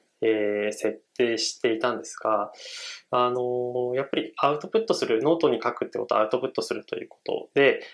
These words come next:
アウトプットすることってやっぱりなんか自分の思考がいかに浅いかとか、あの、全然なんか物事知らないんだなっていうことを改めてこう痛感するというか、なんか誰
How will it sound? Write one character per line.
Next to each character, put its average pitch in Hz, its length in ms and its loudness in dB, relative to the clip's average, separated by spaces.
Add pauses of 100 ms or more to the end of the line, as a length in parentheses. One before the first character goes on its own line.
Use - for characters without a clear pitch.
(160)
ア 139 100 0
ウ 170 40 -2
ト - 80 -8
プ - 100 -16
ッ - 20 -12
ト 220 100 6
す 214 120 0
る 156 280 2 (320)
こ - 160 0
と - 320 2
っ - 40 -20
て 120 100 4
や 110 60 6
っ 113 40 2
ぱ 160 120 2
り 156 60 2
な 135 60 2
ん 117 40 0
か 110 40 0
自 123 200 4
分 151 160 2
の 160 120 2
思 - 20 0 (220)
考 160 240 8
が 151 360 6 (180)
い - 100 -8
か 160 140 2
に 131 100 2
浅 110 280 2
い 113 60 2
か 101 120 -6
と - 100 -12
か、 98 420 0 (580)
あ 104 240 0
の、 101 320 -4
全 113 180 0
然 139 240 4
な 135 80 4
ん 131 40 -2
か 110 60 2
物 113 500 2
事 - 180 -8
知 - 120 0
ら 110 120 6
な 113 100 4
い 123 40 2
ん 117 40 -2
だ 98 100 0
な 98 100 2
っ 98 120 -8
て - 80 -4
い 95 80 -2
う - 40 -8
こ 113 80 -4
と 120 140 0
を 107 200 2 (920)
改 123 320 -2
め 123 80 -2
て 123 60 0
こ 101 140 -4
う 98 40 -8
痛 113 220 2
感 113 220 2
す - 120 -4
る 110 80 -2
と 107 100 0
い 92 40 0
う - 160 -14
か、 - 300 -6 (1300)
な 165 60 -4
ん 156 40 -2
か 123 60 -4
誰 190 340 -4